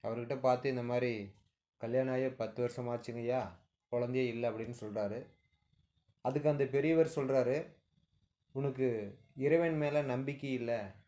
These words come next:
மத பற்று இல்ல, அதனால இறைவன் மேல நம்பிக்கை வை, கண்டிப்பா உனக்கு ஒரு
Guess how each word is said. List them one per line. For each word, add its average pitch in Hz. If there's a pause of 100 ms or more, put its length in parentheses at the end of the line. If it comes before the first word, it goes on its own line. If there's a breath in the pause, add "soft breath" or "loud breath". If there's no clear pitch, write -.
(520)
மத 127
பற்று 135
இல்ல, 120 (680)
அதனால 131 (300)
இறைவன் 160
மேல 151
நம்பிக்கை 135
வை, 160 (180)
கண்டிப்பா 127
உனக்கு 127
ஒரு 147